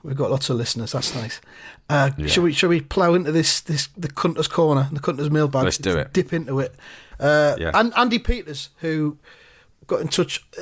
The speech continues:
Speaker 1: in the last Cunters mailbag, and he had a story about a bullshitter who'd chopped his fingers off with a Mulinex electric carving knife and then put them in ice and got them sewn back on again.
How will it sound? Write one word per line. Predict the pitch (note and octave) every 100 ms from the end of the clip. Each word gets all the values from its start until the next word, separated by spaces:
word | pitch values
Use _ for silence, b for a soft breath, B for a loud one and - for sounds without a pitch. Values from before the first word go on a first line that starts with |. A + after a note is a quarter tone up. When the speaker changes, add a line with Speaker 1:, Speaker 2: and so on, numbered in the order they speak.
| -
Speaker 1:
in | E3+
the | D#3+
last | E3+ F3+ - -
Cunters | - E3 C#3+
mailbag, | D#3+ D3+ C#3+ C#3 C3+ - -
and | D3 C#3+ C#3+
he |
had | D#3
a |
story | D3+ - E3+ D#3
about | C#3+ D#3 C#3 C#3
a |
bullshitter | C#3 D#3 - E3+ C#3+ C3+
who'd | D#3+ D3 C#3+ -
chopped | - - -
his | D3+
fingers | - F3+ E3 D3+
off | C#3+ - b b b b -
with | D3+
a |
Mulinex | D#3+ E3+ E3 D#3+ D3+ - - - - _ _ -
electric | E3 D3 C#3+
carving | - F3+ E3 D#3+
knife | C3 C3+ - B B B B B B
and | D#3 D#3
then | D3+ D3 C#3+
put | C3+ -
them | D#3
in | D#3+
ice | D#3 C#3+
and | D3
got | -
them | C#3+
sewn | - D#3
back | D3 D3
on | D#3+
again. | D3 C3